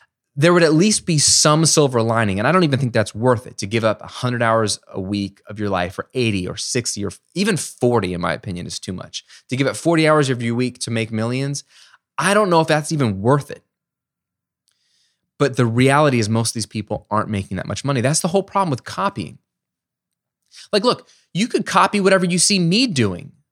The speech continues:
but if I'm not actually making money, how does that help you? Right? That's why I try to talk about revenue. That's why I try to share, like,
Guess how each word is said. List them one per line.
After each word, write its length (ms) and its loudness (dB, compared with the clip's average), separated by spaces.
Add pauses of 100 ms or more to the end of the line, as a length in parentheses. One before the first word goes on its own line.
(380)
but 100 4
if 80 0
I'm 140 4
not 140 4
actually 200 2
making 340 0
money, 220 2
how 120 0
does 100 -2
that 140 2
help 260 -2
you? 160 -8 (960)
Right? 340 2 (1160)
That's 160 -4
why 80 4
I 40 6
try 160 2
to 80 2
talk 380 2
about 320 2
revenue. 360 2
That's 160 -2
why 80 2
I 20 0
try 160 0
to 80 2
share, 560 2
like, 300 0